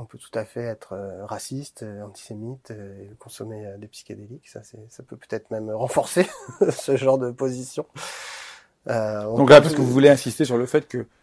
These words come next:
Speaker 2: évidemment, c'est pas, euh, une substance miraculeuse, euh.
Speaker 1: On ne deviendra pas forcément un hippie si on essaye, euh, les psychédéliques.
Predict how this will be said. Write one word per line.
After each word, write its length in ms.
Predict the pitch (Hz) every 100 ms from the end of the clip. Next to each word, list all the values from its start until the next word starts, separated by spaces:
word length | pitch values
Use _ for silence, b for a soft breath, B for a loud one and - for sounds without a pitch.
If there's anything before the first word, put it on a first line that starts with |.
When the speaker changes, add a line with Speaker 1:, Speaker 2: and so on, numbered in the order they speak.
| _ -
Speaker 2:
évidemment, 380 | 139 139 160 147
c'est 180 | - 120
pas, 340 | 139 147 143
euh, 300 | 123 117 113 - _ _ 139
une 100 | 127
substance 540 | 135 123 - 131 -
miraculeuse, 880 | 127 120 143 - 135 147 160 160 123
euh. 260 | 123 123 - _ _ _ _ - _ _
Speaker 1:
On 100 | -
ne 80 | 139
deviendra 420 | 147 147 143 143
pas 160 | 175 175
forcément 440 | 151 143 160 165
un 100 | 147
hippie 420 | 147 143 175 202
si 160 | 202 160
on 280 | 143 135 139
essaye, 460 | 143 - 165 170
euh, 380 | 151 135 127 127
les 100 | 127
psychédéliques. 640 | 123 - 139 123 113 110